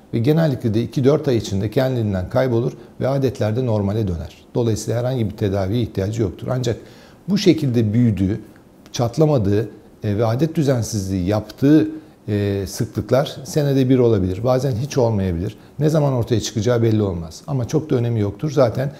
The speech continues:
herhangi bir cerrahi tedaviye ihtiyacı yoktur. Ancak cerrahi tedavi yapılması gereken, e, çikolata kisti gibi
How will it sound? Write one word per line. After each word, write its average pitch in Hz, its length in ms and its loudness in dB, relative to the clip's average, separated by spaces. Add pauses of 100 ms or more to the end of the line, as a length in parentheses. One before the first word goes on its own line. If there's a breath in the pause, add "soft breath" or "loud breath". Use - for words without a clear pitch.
(120)
herhangi 143 360 0
bir 127 60 2
cerrahi 113 420 2
tedaviye 107 420 2
ihtiyacı 101 400 -2
yoktur. - 320 -4 (540 loud breath)
Ancak 147 400 2 (120)
cerrahi 127 380 4
tedavi 151 380 6
yapılması 110 520 0
gereken, 107 480 2 (560 loud breath)
e, 104 280 -2
çikolata 135 460 2
kisti 143 320 -2
gibi 104 300 2